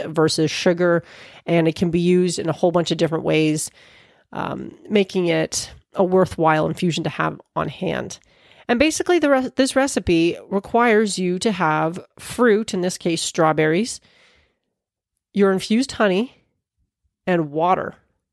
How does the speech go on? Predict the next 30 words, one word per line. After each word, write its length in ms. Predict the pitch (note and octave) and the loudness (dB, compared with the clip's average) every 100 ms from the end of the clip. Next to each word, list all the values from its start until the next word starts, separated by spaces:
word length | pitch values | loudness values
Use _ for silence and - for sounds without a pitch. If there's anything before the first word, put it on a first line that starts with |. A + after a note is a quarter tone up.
| _ _ | _ _
warm 280 | F3+ F#3 F3 | 0 0 0
water. 280 | - - - _ _ _ - | -4 -8 -12 _ _ _ -2
And 100 | A3 | 2
that's 260 | C#4+ - | 2 2
it. 300 | F4 C#4+ - - _ _ | 2 2 -2 -14 _ _
Three 260 | _ - E4 | _ -4 -2
ingredients. 640 | E4 D#4+ E4 D#4 F#3+ - - _ _ _ _ _ _ | -2 -2 -2 0 -2 -6 -14 _ _ _ _ _ _
And 120 | A3+ | 0
let 100 | A#3+ | 2
me 80 | C4+ | 2
tell 220 | C4 C4+ | 2 2
ya, 200 | B3+ E3+ - | 2 0 -6
if 140 | - | -8
you 60 | A#3 | 0
don't 160 | B3+ | 0
have 140 | C4 B3+ | 0 -2
those 180 | B3+ - | -2 -2
three 160 | C4 | -2
ingredients, 640 | B3+ A#3 A#3+ A#3+ A#3+ - | -2 0 2 2 0 -4
well, 300 | - G#3+ G#3 | -2 2 2
they're 160 | G#3 G3+ | 2 0
pretty 360 | G3 - B3 A#3+ | 0 0 2 2
easy 500 | A3+ G3+ F#3 G3 F#3 | 0 0 2 0 0
to 140 | F#3+ | -4
find. 420 | - E3 - - | -2 -4 -4 -8
So 400 | - - F3+ F3 | -4 2 4 4
no 380 | F3 F3 F3 E3+ | 2 2 4 4
worries 400 | E3+ D#3 D#3 D#3 | 2 2 2 0
about 240 | - - | -4 -8
that. 300 | - F#2 - | -4 -4 -6